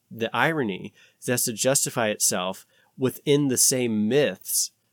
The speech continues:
of progress and all this stuff. So it's this weird thing where the back of the train is serving the interests of the front of the train.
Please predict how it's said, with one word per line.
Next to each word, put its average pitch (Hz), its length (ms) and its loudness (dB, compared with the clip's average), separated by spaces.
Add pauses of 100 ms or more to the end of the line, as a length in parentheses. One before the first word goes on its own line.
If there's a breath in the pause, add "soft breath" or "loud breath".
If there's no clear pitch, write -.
(220)
of 127 340 2
progress 117 480 0
and 117 80 -6
all 101 120 -2
this 95 180 -6
stuff. 98 280 -8
So 123 220 2
it's 117 180 2 (140)
this 120 220 -2
weird 120 640 0 (600 soft breath)
thing 127 460 4
where 110 260 2 (800)
the 117 100 -4
back 120 260 4
of 127 80 -2
the 117 60 -2
train 127 420 2
is 101 120 4
serving 123 340 2
the 110 100 0
interests 120 300 -2
of 101 100 -4
the 104 60 -4
front 139 200 2
of 135 80 0
the 101 80 -2
train. 95 420 -8